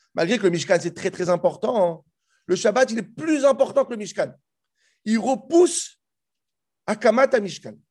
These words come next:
Deux fois Rashi dit. Et Rashi, il apprend ça du mot Ar. Je répète,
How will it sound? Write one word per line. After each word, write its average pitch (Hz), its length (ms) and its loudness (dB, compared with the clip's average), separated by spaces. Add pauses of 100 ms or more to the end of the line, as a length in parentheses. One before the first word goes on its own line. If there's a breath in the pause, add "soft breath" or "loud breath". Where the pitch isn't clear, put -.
(1600)
Deux 302 180 -2
fois 247 180 2
Rashi 135 360 -4
dit. - 180 -20 (340)
Et 123 60 -10
Rashi, 175 260 0
il 233 40 2
apprend 196 180 2
ça 202 100 2
du 175 120 -4
mot 175 240 0
Ar. 113 420 -2 (320)
Je 180 120 -4
répète, 208 360 -2